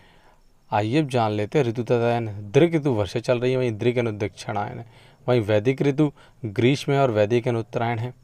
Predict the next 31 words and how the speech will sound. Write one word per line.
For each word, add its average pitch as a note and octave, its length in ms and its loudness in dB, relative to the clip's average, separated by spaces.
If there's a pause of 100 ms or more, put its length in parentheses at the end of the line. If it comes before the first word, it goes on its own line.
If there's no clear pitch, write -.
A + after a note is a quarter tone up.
(520)
आइए A#2+ 200 2
अब E3 120 0
जान B2+ 200 2
लेते A2 280 -2
हैं C#3 80 0
आज C3+ 200 0
का A#2 100 0
शुभ C#3+ 340 0
समय। G2 340 -8 (360)
आज G#2+ 240 4
का C#3+ 120 4
जो B2+ 100 4
अभिजीत G#2+ 380 -2
मुहूर्त A2 280 -2
है, A#2 60 2
वह A2+ 100 0
सुबह G#2+ 220 -4
ग्यारह G2 280 -2
बज G#2 100 -6
के A#2 60 -6
पचपन A2 320 -8
मिनट A2 160 -6
से - 120 -12
दोपहर G#2 240 -4
बारह G#2+ 280 2
बज G#2+ 140 -10
के - 100 -10
इक्यावन A#2 280 -4
मिनट F#2+ 180 -6
तक G2 160 -8
रहेगा। G2 320 -12